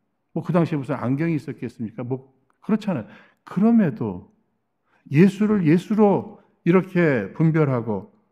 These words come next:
그 예수를 이 품에 안을 수 있는 이런 부분들은요, 성령께서 다 가르쳐 주신 거예요. 알려주신 거예요.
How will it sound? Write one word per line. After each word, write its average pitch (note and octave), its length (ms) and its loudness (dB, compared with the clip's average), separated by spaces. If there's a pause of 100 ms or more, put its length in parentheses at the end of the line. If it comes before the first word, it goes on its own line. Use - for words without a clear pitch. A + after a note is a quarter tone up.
(540)
그 G#3+ 220 8
예수를 F3 680 2 (220)
이 C3+ 100 -8
품에 A3+ 280 0
안을 D3 260 0
수 - 160 -6
있는 D3+ 420 -2 (140)
이런 G#3 300 2
부분들은요, C3 840 -6 (840)
성령께서 E3+ 1000 -2 (220)
다 - 240 -20
가르쳐 - 360 -12
주신 C#3+ 340 -10
거예요. A#2+ 260 -14
알려주신 F3 680 -6
거예요. B2 300 -14